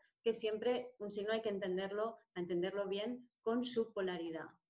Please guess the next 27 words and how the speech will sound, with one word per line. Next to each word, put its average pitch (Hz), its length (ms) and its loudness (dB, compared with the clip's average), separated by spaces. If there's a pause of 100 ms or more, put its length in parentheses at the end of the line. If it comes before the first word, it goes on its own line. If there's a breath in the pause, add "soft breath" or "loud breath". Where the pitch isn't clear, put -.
A 175 80 -6
ver, 262 200 -4
soy 247 540 0
Tauro, 262 340 0
signo 247 280 0
lunar 226 380 0
Virgo 247 220 0
y 247 80 4
ascendente 226 460 0
en 214 180 0
Cáncer. 185 460 -4
No 202 140 -2
conocía 226 400 -2
nada 233 280 0
de 226 180 -2
Cáncer 254 560 -4
y 220 140 -4
me 196 300 -4
hace 277 520 -8 (800)
mucho 254 300 2
sentido 262 560 2
por 220 160 2
mi 202 180 0
forma 233 300 0
de 233 80 2
actuar. 190 520 -2
Claro, 240 440 -2